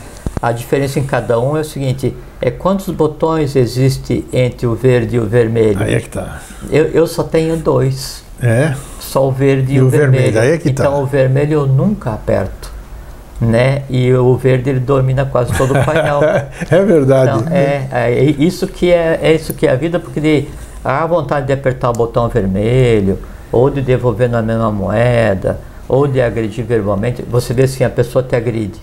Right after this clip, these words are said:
Speaker 1: Deus, você olha e pensa assim, se eu falar uma, uma frase pra essa pessoa,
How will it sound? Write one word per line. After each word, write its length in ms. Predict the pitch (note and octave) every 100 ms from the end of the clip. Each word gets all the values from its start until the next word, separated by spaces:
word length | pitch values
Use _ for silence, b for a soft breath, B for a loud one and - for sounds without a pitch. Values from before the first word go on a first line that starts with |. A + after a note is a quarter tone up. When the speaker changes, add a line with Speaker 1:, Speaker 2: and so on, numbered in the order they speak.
| -
Speaker 1:
Deus, 220 | G#2+ B2+
você 220 | - -
olha 280 | A2 A#2+ C#3+
e 40 | C3+
pensa 240 | C3+ C3
assim, 300 | A#2+ - G#2+ B B B
se 160 | - -
eu 40 | C#3
falar 260 | D3 C#3
uma, 160 | B2 A#2+
uma 180 | G#2+ A2
frase 380 | - A2+ A2
pra 100 | G2+ A2
essa 160 | -
pessoa, 640 | - G2 - - B2+ B2+